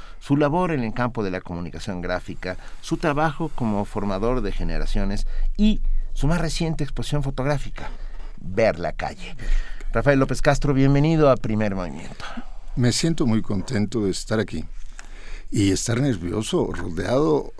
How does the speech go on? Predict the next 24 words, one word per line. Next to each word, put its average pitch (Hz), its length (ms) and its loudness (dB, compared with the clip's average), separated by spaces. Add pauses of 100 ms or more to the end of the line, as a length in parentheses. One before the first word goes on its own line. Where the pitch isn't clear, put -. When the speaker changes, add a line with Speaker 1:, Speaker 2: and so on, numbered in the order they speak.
(640)
Speaker 2:
de 98 100 -4
gente 120 380 2
que 120 140 0
quiero, 101 380 0 (840)
porque 120 600 4 (300)
toda 196 300 4
la 156 160 0
historia 139 960 2
de 104 200 4
mi 104 140 2
vida 104 440 2 (520)
es 117 400 2
la 107 180 0
gente 156 400 -2
que 113 180 -4
quiero 131 460 2 (920)
ha 123 100 4
hecho 131 260 2
por 117 200 -4
mí 120 100 2
todo 123 300 -2
lo 117 100 -4
que 107 120 -8
soy. 110 360 -4